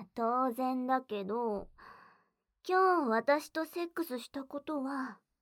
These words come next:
他のみんなには内緒だからね。ポチが言わなければ、どうやって作成したかなんてバレようないんだから。いい？今度は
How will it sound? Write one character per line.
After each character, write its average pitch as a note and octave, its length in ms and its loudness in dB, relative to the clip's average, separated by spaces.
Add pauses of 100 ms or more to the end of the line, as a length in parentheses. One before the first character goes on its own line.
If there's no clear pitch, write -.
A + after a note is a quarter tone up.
(420)
他 F#3 340 -4
の G#3 160 -2
み G#3 160 -2
ん G#3 140 -2
な G#3 100 -2
に F#3 160 -4
は - 200 -16
内 F#3 340 -4
緒 A#3+ 180 -8
だ A#3 140 -4
か F#3+ 180 -12
ら F#3 140 -16
ね。 C4 160 -10 (1000)
ポ E4+ 180 0
チ D#4+ 200 0
が A#3+ 160 6
言 G#3 100 2
わ A3+ 120 0
な C#4+ 140 -6
け B3+ 120 -8
れ G#3+ 140 -6
ば、 A3+ 260 -4 (460)
ど G3 260 2
う F4 80 0
や D4+ 120 0
っ A3+ 60 -4
て G3+ 140 -4
作 F3+ 260 -8
成 A3+ 280 2
し - 80 -14
た B3 120 2
か A3+ 140 -4
な F#3 140 -2
ん F3 80 -8
て - 100 -16 (400)
バ F#3 200 -2
レ G3 180 -4
よ D4 160 -6
う D4+ 40 -8
な D4 240 -8
い F#4 40 -6
ん - 20 -6 (100)
だ B4+ 100 -4
か A3+ 180 -6
ら。 F#3+ 340 -10 (1000)
い C#4 680 -4
い？ - 40 -10 (800)
今 G#3+ 400 0
度 C3+ 160 -8
は - 120 -14